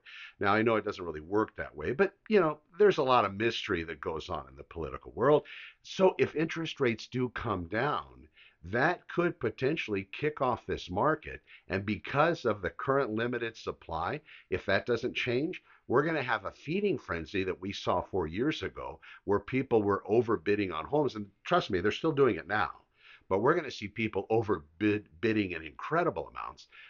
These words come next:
to buy real estate. And again, we're gonna see the same scenario where they're gonna waive their,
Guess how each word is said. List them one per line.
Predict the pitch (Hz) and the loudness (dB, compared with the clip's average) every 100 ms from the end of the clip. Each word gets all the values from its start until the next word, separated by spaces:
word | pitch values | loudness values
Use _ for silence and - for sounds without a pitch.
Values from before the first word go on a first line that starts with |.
| _ | _
to | - | -2
buy | 107 92 | 2 4
real | 87 113 147 | 4 2 0
estate. | 156 - 95 101 | -2 -2 -2 -2
And | 98 | -2
again, | 101 104 175 | -2 2 2
we're | 151 | 2
gonna | 110 101 | 0 -6
see | - 98 | -6 -8
the | |
same | 85 104 95 | -6 -2 -2
scenario | - 101 120 117 | -2 -2 0 0
where | 92 | -2
they're | 92 | -6
gonna | 87 76 | -10 -6
waive | 92 110 107 | -2 -2 0
their, | 98 95 | 2 0